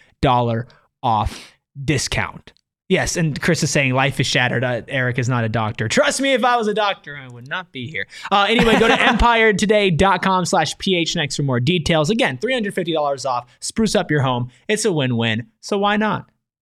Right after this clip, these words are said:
Speaker 2: Dub.
Speaker 1: Duh.
Speaker 2: Absolute duh. We got Short Bus, Chris, Sharon, a bunch of our P H N X diehards in the chat. This is the time to tell you guys, head on over to go P H N X dot com today. Head over to that diehard tab. You're gonna unlock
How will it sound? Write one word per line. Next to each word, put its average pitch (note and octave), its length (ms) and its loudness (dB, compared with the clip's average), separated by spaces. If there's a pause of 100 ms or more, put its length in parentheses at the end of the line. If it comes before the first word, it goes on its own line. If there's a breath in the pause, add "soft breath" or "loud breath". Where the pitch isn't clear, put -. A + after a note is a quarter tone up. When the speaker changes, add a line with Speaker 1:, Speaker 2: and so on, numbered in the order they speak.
(380)
Speaker 2:
Dub. E2 340 -2 (460)
Speaker 1:
Duh. E3 80 2
Speaker 2:
Absolute G#2+ 500 0
duh. G#2 220 4
We A#2 80 4
got A2 140 0
Short D3+ 300 2
Bus, C#3+ 280 2
Chris, - 460 0 (320 loud breath)
Sharon, E3 500 2
a C#3+ 100 0
bunch D#3+ 340 2
of E3 60 2
our C#3+ 140 2
P D#3 220 0
H D3 160 -2
N C#3+ 80 4
X B2+ 200 0 (120)
diehards B2 640 4 (100)
in C3 300 2 (100)
the A2+ 400 0
chat. A2+ 340 0
This A#2 140 -4
is A2 80 -6
the - 100 -10
time B2 360 0 (200 soft breath)
to B2+ 80 -10
tell C#3+ 160 2
you C3 120 4
guys, C#3 220 4
head D3 140 2
on C#3+ 140 4
over C3+ 180 4
to A#2+ 60 2
go C3 200 2
P C#3 220 -2
H C3 160 -2
N B2+ 120 0
X B2 280 -2
dot B2 300 0
com B2 380 0
today. B2 560 0 (180 loud breath)
Head E3 160 2
over D3+ 160 4
to C#3 60 2
that A#2 240 0
diehard C3+ 560 4
tab. B2 400 2 (260 soft breath)
You're C3 100 2
gonna C3 280 2
unlock B2+ 500 2